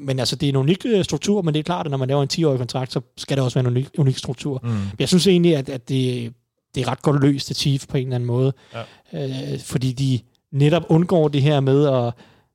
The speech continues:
Speaker 1: som Mark har snakket om, Mahomes var en unik situation. Han kunne godt have forlangt, at han skulle have,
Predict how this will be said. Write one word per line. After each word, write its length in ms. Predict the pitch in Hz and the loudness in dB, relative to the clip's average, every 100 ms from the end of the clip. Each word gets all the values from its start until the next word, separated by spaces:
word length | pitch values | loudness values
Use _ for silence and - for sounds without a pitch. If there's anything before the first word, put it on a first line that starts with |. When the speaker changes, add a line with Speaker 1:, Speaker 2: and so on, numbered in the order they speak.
| _ _ | _ _
Speaker 1:
som 180 | - 131 | -8 -6
Mark 360 | 131 120 123 131 | -6 -4 -2 0
har 80 | 139 | -2
snakket 240 | 139 131 | -2 -4
om, 60 | 120 | -4
Mahomes 380 | 120 131 151 | 0 2 0
var 80 | 151 | -2
en 80 | 131 | 0
unik 180 | 127 135 | 0 -2
situation. 300 | - 143 139 | -4 -6 -2
Han 100 | 127 | -2
kunne 120 | 180 | -2
godt 180 | - 139 | 0 0
have 60 | 175 | 2
forlangt, 440 | 151 123 127 135 | 0 0 -2 -6
at 140 | 139 | -6
han 140 | 135 131 | -4 -4
skulle 240 | - 147 | 0 0
have, 180 | 123 127 | 2 -2